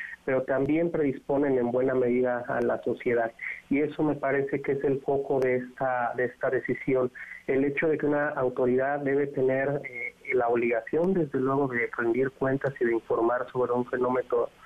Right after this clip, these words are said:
tan grave como la desaparición, pero que debe hacerlo con un marco de responsabilidad, de garantía de derechos, y no con estas, eh, narrativas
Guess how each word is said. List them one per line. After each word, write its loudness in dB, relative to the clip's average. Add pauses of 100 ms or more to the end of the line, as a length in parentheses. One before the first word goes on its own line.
(180)
tan 2
grave 2
como 0
la 0
desaparición, -2 (320)
pero 0
que -2
debe 2
hacerlo -2
con 0
un 2
marco 2
de 0
responsabilidad, 0
de 2
garantía 0
de 2
derechos, 0 (520)
y 2
no 2
con 2
estas, -2 (120)
eh, 4
narrativas 0